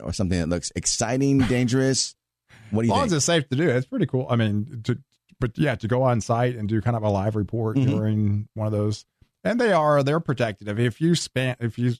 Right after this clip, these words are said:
Speaker 2: scan out, they've done a lot of analysis and,
Speaker 1: Yeah.
Speaker 2: you know, hey, this wind direction's coming here. I'm blocked by the building, stuff like that.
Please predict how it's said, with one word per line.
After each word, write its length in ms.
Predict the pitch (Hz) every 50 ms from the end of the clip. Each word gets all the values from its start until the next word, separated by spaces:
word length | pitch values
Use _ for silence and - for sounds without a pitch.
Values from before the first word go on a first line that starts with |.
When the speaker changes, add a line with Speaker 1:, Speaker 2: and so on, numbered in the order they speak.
| _ _
Speaker 2:
scan 360 | - - - 127 127 120 113
out, 220 | 113 113 110 107 98
they've 160 | 117 135 135
done 160 | 135 131 123
a 60 | 113
lot 180 | 110 110 110 110
of 120 | 110 107
analysis 680 | 104 101 104 104 104 107 104 - - 110 110 107 98 -
and, 340 | 107 101 98 98 101 101 104 -
Speaker 1:
Yeah. 160 | 101 98 82
Speaker 2:
you 80 | 113 107
know, 80 | 98
hey, 160 | 98 107 110 107
this 240 | 104 113 110 - -
wind 240 | 113 110 110 113
direction's 480 | 110 110 113 110 104 - - 117 104 -
coming 220 | - 113 113 107
here. 160 | 117 127 123 113
I'm 100 | 113 101
blocked 260 | 98 104 107 110 -
by 140 | 104 104 101
the 80 | 98
building, 540 | 101 127 135 135 135 127 131 127 127 127 120
stuff 200 | - - 104 -
like 140 | - 98 -
that. 300 | - 131 131 127 127 -